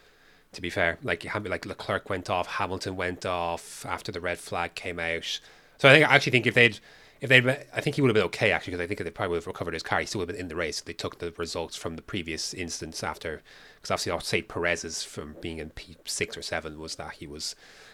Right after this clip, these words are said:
they took the lap count from the lap before, so that saved him there. But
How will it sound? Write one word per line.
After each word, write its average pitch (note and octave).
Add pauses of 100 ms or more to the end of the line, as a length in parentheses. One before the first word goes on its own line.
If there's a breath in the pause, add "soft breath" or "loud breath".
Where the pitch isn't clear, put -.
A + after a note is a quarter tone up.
they F2+
took -
the F#2
lap F2
count D#2+
from E2+
the E2
lap D#2+
before, E2
so F2
that F2+
saved F2+
him F2+
there. E2
But F2+